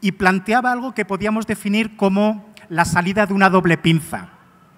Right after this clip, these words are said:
Una doble pinza que se remontaba a esto que llamaba antes el régimen del setenta y ocho. ¿En qué consistía esta doble pinza? Una pinza que estaba, de alguna manera,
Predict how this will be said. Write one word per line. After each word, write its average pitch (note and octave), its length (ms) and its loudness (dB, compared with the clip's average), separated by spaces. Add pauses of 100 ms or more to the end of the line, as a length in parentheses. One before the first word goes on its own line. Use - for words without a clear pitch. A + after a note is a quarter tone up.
(600)
Una F#3+ 180 2
doble G#3+ 300 2
pinza G#3+ 640 -2
que G3+ 400 0
se - 160 -6
remontaba F#3 880 0 (120)
a D#3 100 -10
esto F#3 260 -4
que F#3 100 -4
llamaba F3 320 2
antes F#3 360 0 (300)
el D#3 160 0
régimen D#3+ 380 2
del D3+ 120 -2
setenta C#3+ 400 -8
y B2 100 -8
ocho. A#2 280 -12 (600)
¿En E3+ 140 -4
qué A#3 140 0
consistía G#3 560 2
esta F3+ 220 0
doble E3 260 2
pinza? B2+ 460 -8 (920)
Una B3 260 2
pinza B3 320 0
que - 80 -10
estaba, A3 320 -8
de A3 60 -8
alguna A3 260 -2
manera, A#3 720 -4